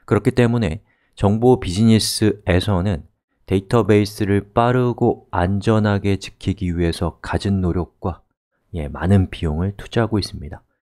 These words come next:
이런 노력을 전문 인력에게 위임하는 비용만큼 아이디에스는 비싸다고 생각하시면 될 것 같습니다. 단순 비교는 어렵지만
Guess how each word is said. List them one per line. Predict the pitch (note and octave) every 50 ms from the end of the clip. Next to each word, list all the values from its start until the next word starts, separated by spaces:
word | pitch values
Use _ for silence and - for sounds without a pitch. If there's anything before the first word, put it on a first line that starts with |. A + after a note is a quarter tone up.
| _ _ _ _
이런 | - A2+ A#2 C#3 C#3+ C#3
노력을 | B2+ G2 G2 G#2 G#2 F2+ D#2 - G2 E2+ D#2 - _ _ _ _ _ _ _ _ _
전문 | - - F2+ F#2+ G#2 A2 A#2 A2+ G#2 A2 -
인력에게 | - G2+ G#2 A2 A2+ A#2 A#2 A#2 A2+ G#2 G#2+ G2 F#2+ - G#2 G2+ F#2+ F2 D#2 D2
위임하는 | F2 F#2+ G#2 A2 A#2 G#2+ G#2+ G2+ G2 G#2 A2 G#2+ - - _ -
비용만큼 | - - F2+ G2 A2 A2+ A2+ A2 G#2+ G#2+ G2+ G#2 - - A#2 A2 A2 A2+ _ _ _ _ _ _ _ _ -
아이디에스는 | - F2+ F#2 E2 G2 F#2+ F2 - - - F2+ F2+ F2+ F2 -
비싸다고 | - - F2 - - F#2+ F2+ E2 E2+ D#2+ - F2+
생각하시면 | G2 - A2 F#2 F2+ - - - - - D#2 D#2
될 | - -
것 | - - -
같습니다. | - - - - - - - - - _ _ _ _ _ _ _ _ _ _
단순 | - F#2 G2+ A2 - - C3 B2+
비교는 | A#2+ - G#2+ F#2+ - G#2+ A2 A2 G#2 -
어렵지만 | - G2+ G#2+ G#2+ - - - - F2 F2+ A2+ F#2+ D#2 -